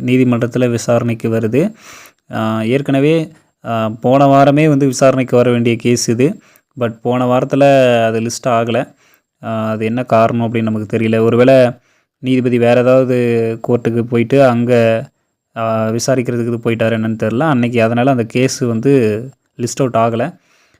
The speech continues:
But இன்னைக்கு இந்த கேஸ் வந்து விசாரணைக்கு வருது.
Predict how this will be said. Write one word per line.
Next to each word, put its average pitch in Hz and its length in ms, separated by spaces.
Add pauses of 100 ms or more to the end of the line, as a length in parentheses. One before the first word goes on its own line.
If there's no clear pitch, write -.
(240)
But 117 160
இன்னைக்கு 139 280
இந்த 135 80
கேஸ் 151 260
வந்து 147 540
விசாரணைக்கு 123 680
வருது. 139 320